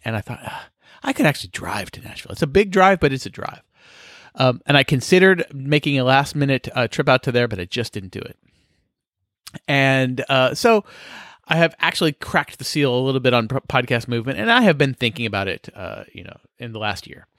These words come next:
So, uh, I don't have a problem with that. I will be there. The thing, I believe the days proper are Thursday through Saturday, and there's a, like, a pre-show thing Wednesday.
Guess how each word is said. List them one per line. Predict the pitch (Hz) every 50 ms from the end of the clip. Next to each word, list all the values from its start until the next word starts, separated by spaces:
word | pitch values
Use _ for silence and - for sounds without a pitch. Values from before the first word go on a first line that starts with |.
| - - - - -
So, | - - 190 170 165 156 - - _
uh, | 151 151 143 123
I | 127 143
don't | 151 180 170
have | 160 170 151
a | 139
problem | - - 165 147 143 139 135 135
with | 131 123
that. | - 110 107 110 -
I | - 113
will | 120 120 117
be | 120 117 139 135 139
there. | 143 139 135 123 123 120 120 120 - _ _ _ _ _ _ _
The | - -
thing, | - - 160 170 175 -
I | -
believe | 143 120 139 143 190 226 220
the | 220 180 - - -
days | 143 135 151 165 165 180 -
proper | - - - 147 131 - - 143 143 - -
are | 110 110 107 107 104 101 104 _
Thursday | - 156 147 151 151 - 165 147
through | 135 - 123
Saturday, | - - - 143 123 107 80 76 78 73 85 123 - _ _ _ - - - - _ _
and | 139 127
there's | 131 123 120
a, | 123 123 113 120 113
like, | 113 113 -
a | -
pre-show | - - - - 160 160 160 160 156 147 - - 147 135 135 135 135
thing | - - 139 123 123 123 120 113 110 - _ _
Wednesday. | - 101 104 104 98 92 87 - - - - - -